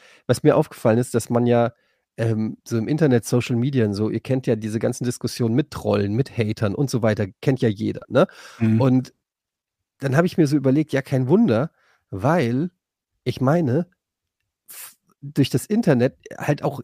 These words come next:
Speaker 1: jeder Vollidiot kann ja mittlerweile im Internet mitdiskutieren. Das ging ja einfach vor fünfundzwanzig, dreißig Jahren nicht. Da waren
Speaker 2: Mhm.
Speaker 1: die Leute, die, die standen am Bütchen, äh, in Frankfurt an der Trinkhalle, haben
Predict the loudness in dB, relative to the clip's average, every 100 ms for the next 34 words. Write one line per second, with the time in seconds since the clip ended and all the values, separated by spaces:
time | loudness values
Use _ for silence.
0 | -10 -10 0 4 6 6 2 0 0 2
1 | 0 -4 -4 -4 -4 -2 0 0 0 0
2 | 0 2 2 2 -2 -6 _ _ _ _
3 | -4 -2 0 2 0 2 2 2 -2 -4
4 | -8 -6 -6 -6 -2 2 4 2 -2 -6
5 | -8 -6 -8 -4 -6 -6 -6 -8 -8 -10
6 | -10 -10 -10 -8 -8 -8 -10 -14 -20 -20
7 | -4 0 4 4 4 4 4 4 2 2
8 | 0 -2 -6 -2 0 0 -2 -6 0 2
9 | 2 0 2 2 0 _ _ _ _ 0
10 | 2 2 0 -2 -2 -2 -2 -2 -2 0
11 | 0 2 4 2 0 _ _ _ _ _
12 | _ -2 2 2 0